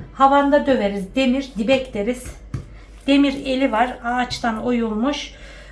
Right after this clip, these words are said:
Bu yıl gidemediğim için haşhaşımı o yüzden paketli alıyorum.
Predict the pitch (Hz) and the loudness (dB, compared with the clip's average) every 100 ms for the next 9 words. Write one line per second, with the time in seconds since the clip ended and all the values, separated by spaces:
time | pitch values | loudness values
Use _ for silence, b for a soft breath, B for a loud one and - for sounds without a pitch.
0 | B 320 349 277 226 277 311 302 285 240 | B 0 4 4 2 -2 0 2 2 0
1 | 233 277 277 294 330 - - - - - | 0 -2 0 0 -2 -8 -20 -20 -20 -20
2 | - - - - - - - B B B | -20 -20 -20 -20 -20 -20 -20 B B B
3 | B B B - 285 302 285 240 214 277 | B B B -2 0 0 -2 -2 0 2
4 | 285 226 196 269 294 - b b b b | 2 0 0 0 0 -12 b b b b
5 | b - 285 311 302 285 285 240 226 233 | b -2 -2 -2 -6 -4 -2 0 0 0
6 | 240 311 | 0 -2